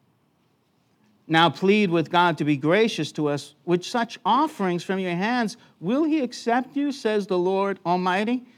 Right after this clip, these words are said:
Now, here then he says, "My name will be honored as great," in verse eleven. "My name will be great among the nations,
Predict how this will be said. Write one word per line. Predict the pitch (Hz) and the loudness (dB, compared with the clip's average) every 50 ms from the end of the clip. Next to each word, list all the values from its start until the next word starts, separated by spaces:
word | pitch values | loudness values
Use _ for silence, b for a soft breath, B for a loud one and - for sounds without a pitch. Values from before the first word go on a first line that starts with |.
| b b b b b b b b b _ _ _ - - - | b b b b b b b b b _ _ _ -20 -20 -10
Now, | 180 180 208 208 208 208 208 185 147 - _ _ _ _ _ _ _ _ _ _ _ _ _ _ _ _ _ _ - b b b b b b b b _ _ _ _ _ | -2 0 2 4 4 4 4 2 0 -4 _ _ _ _ _ _ _ _ _ _ _ _ _ _ _ _ _ _ -20 b b b b b b b b _ _ _ _ _
here | - 180 233 247 220 220 | -2 0 2 4 4 4
then | 196 214 208 196 | 4 2 2 0
he | 196 | 0
says, | 175 - - 214 185 175 - | -2 -2 -2 -4 -4 -2 -4
"My | 185 175 180 | -4 -4 -2
name | 180 185 190 202 196 196 190 175 165 - _ _ _ _ _ _ | -2 -2 0 0 0 0 -2 -4 -6 -12 _ _ _ _ _ _
will | - 165 180 170 | -4 -2 -2 0
be | 175 175 156 | 0 -4 -2
honored | - 165 190 202 196 180 175 165 | 0 0 2 2 2 2 0 0
as | 160 156 147 135 | 0 0 -2 -4
great," | - - 147 160 175 190 214 202 - | -4 -2 0 0 2 2 0 -2 -4
in | - 147 143 131 | -6 -6 -6 -6
verse | 120 151 160 165 156 - - | -4 -4 -4 -4 -4 -8 -10
eleven. | 127 127 139 151 156 170 160 156 151 147 143 | -8 -6 -2 0 0 0 0 0 -2 -2 -2
"My | 143 143 143 143 | -2 -2 -2 -2
name | 143 147 156 170 180 185 185 175 | 0 0 0 0 2 0 0 2
will | 156 151 | 0 0
be | 139 147 139 | 0 -2 -4
great | 131 135 - 147 156 170 180 185 175 | -6 -4 -2 0 2 2 2 2 2
among | 151 147 147 151 151 143 | 0 -2 0 0 0 0
the | 143 | 0
nations, | 139 139 151 170 226 247 143 - - 151 143 131 131 - | 0 0 0 0 -2 -2 -4 -4 -6 -6 -4 -6 -8 -12